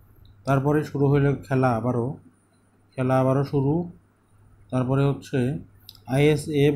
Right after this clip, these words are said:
গঠিত হয়েছে ন্যাটো এর সামরিক বাহিনীর দ্বারা, অর্থাৎ ন্যাটো দ্বারাই গঠিত কিন্তু এই আইএসএএফ, সবই একই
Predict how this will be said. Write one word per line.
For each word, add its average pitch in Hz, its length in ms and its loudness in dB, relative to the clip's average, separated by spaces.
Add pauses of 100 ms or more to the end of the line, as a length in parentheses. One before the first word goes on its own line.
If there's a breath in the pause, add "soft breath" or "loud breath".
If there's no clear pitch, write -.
গঠিত 131 240 0
হয়েছে 143 500 0
ন্যাটো 131 480 -2
এর 143 120 0
সামরিক 127 520 -2
বাহিনীর 143 400 -2 (560 soft breath)
দ্বারা, 120 240 2
অর্থাৎ 135 260 -4
ন্যাটো 143 360 0
দ্বারাই 165 300 2
গঠিত 151 240 0
কিন্তু 160 340 -2
এই 156 80 0
আইএসএএফ, 123 680 0
সবই 156 300 -4
একই 147 260 0